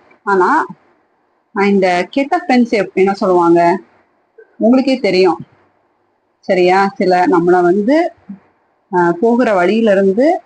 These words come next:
எப்பவுமே நல்ல வழியில போக விடாதபடிக்கு அவங்க வந்து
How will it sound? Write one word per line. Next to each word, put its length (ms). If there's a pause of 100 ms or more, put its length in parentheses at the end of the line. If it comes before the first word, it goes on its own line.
(140)
எப்பவுமே 680 (100)
நல்ல 400
வழியில 300
போக 260
விடாதபடிக்கு 800 (100)
அவங்க 280
வந்து 460